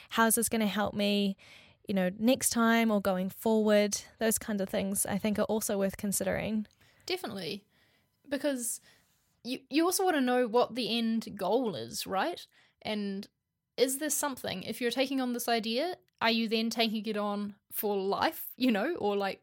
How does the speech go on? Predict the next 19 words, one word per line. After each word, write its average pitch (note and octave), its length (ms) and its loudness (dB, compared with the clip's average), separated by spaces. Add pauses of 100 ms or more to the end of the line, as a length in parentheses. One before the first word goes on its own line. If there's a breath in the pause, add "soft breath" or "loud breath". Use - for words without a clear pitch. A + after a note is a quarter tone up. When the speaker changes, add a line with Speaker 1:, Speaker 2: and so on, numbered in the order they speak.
Speaker 2:
years G#3+ 360 -4
to A3+ 100 -6
come? A#3+ 320 -4 (280 loud breath)
Or A#3 140 4
is A3+ 120 2
it B3+ 120 2
one B3 260 0
thing D4 220 -4
that F#3+ 60 -4
you F#3+ 120 -6
can G#3+ 180 -6
put A#3 140 -4
an A#3 100 -2
end C#4+ 240 0
to F#3 280 -2
and, G3 280 -6
like, G3 280 -6 (460)
call C4 220 4
it, - 160 -8